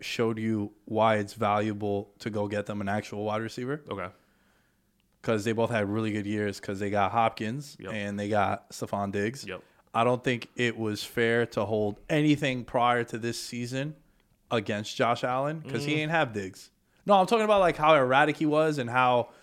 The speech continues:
Speaker 1: he would try to make too many plays.
Speaker 2: Yeah.
Speaker 1: Where now he has Diggs. Now he has John Brown. He has Cole Beasley. I know he had those guys last year,
Speaker 2: Yeah.
Speaker 1: but I think just having that alpha
Speaker 2: Yeah.
Speaker 1: in Diggs, <clears throat> I think changed everything for Josh Allen.
Speaker 2: When is Sam Darnold gonna get that alpha?
Speaker 1: When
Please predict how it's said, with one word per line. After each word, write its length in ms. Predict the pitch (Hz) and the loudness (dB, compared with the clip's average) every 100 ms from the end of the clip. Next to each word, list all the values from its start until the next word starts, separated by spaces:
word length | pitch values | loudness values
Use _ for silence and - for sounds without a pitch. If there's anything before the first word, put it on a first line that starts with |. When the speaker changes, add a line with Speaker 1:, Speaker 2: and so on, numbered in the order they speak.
| - _ | -20 _
Speaker 1:
he 120 | - | -2
would 120 | 127 | 0
try 120 | - 127 | 4 4
to 60 | |
make 160 | 123 123 | 2 0
too 100 | 143 | -2
many 180 | 123 104 | -2 -2
plays. 720 | - 147 139 135 131 127 - _ - | 2 4 6 4 0 -6 -18 _ -10
Speaker 2:
Yeah. 180 | 107 90 _ _ _ _ - | -10 -10 _ _ _ _ 2
Speaker 1:
Where 400 | 143 135 123 - _ _ _ _ _ _ _ _ _ - | 8 8 8 2 _ _ _ _ _ _ _ _ _ 2
now 200 | 139 156 | 8 8
he 120 | 151 | 10
has 220 | 147 139 | 10 10
Diggs. 360 | 117 123 98 95 | 8 4 4 0
Now 140 | 117 | 2
he 80 | 127 | 6
has 240 | 123 120 104 | 6 6 4
John 280 | 120 113 104 | 4 6 4
Brown. 380 | 107 101 92 | 4 2 0
He 220 | 92 117 104 | -4 -6 0
has 360 | 120 113 107 | 4 4 2
Cole 260 | - 120 107 | 0 2 2
Beasley. 400 | 113 110 101 98 | 2 -2 -2 -2
I 40 | 113 | 0
know 100 | 131 | 2
he 100 | 131 | 2
had 140 | 120 | 2
those 160 | 113 107 | -2 -2
guys 240 | 104 101 | -2 0
last 260 | 117 117 110 | 2 2 0
year, 120 | 110 | -2
Speaker 2:
Yeah. 120 | 92 | 0
Speaker 1:
but 140 | 120 113 | 0 0
I 60 | |
think 200 | 131 139 | 0 -2
just 180 | 127 - | -4 2
having 260 | 143 135 123 | 2 4 2
that 200 | 113 110 | 0 2
alpha 500 | 123 147 - 165 175 - | 2 2 2 0 0 -6
Speaker 2:
Yeah. 160 | 113 104 - | -14 -14 -8
Speaker 1:
in 180 | 139 135 | -4 2
Diggs, 400 | 143 170 156 107 | 4 4 2 -2
<clears throat> 40 | |
I 80 | 117 | -4
think 180 | 113 107 | -4 -6
changed 220 | 123 107 | -6 -4
everything 380 | 110 104 101 101 | -2 -4 -8 -10
for 100 | 101 | -10
Josh 320 | 98 98 95 | -8 -8 -6
Allen. 300 | 101 95 95 104 _ _ _ _ - | -8 -10 -14 -18 _ _ _ _ -16
Speaker 2:
When 280 | 98 104 117 | -8 -4 -4
is 140 | 110 | -4
Sam 260 | - 107 98 | -4 -4 -2
Darnold 260 | 98 98 | -4 -4
gonna 140 | 95 90 | -8 -10
get 160 | 90 | -10
that 120 | 90 85 | -10 -8
alpha? 280 | 85 82 | -10 -10
Speaker 1:
When 80 | 80 | -10